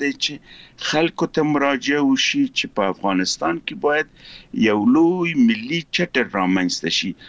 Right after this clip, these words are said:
دا ملي لوی چتر دا، اه، په اوس وخت کې قانون اساسي، یعنی یو موقت قانون اساسي چې لار خلاص کړي، اه، د دې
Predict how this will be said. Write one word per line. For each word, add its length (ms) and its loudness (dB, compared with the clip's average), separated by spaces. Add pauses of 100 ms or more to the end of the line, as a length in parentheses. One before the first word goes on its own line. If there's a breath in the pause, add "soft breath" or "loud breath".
(340 loud breath)
دا 100 4 (200)
ملي 480 0 (800 loud breath)
لوی 200 4 (140)
چتر 340 -2 (220)
دا، 120 0
اه، 680 -2 (120)
په 60 0
اوس 320 2 (160)
وخت 280 -2
کې 100 0 (160)
قانون 320 4 (100)
اساسي، 520 -4 (100)
یعنی 260 2
یو 120 2 (120)
موقت 580 -2
قانون 300 4 (140)
اساسي 500 -2 (460 loud breath)
چې 100 2 (140)
لار 220 2 (100)
خلاص 400 0
کړي، 220 -2
اه، 640 -2 (100)
د 20 4 (120)
دې 120 2